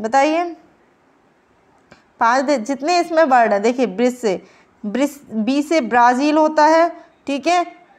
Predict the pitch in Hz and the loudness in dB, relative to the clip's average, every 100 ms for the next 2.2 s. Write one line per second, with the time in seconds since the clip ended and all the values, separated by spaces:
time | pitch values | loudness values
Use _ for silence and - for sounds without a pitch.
0 | _ - 240 269 269 277 254 277 294 320 | _ -2 0 0 0 0 2 -2 0 0
1 | 320 302 311 320 330 320 - _ - 285 | 2 2 4 4 2 -4 -20 _ -8 -4
2 | 339 339 | 0 0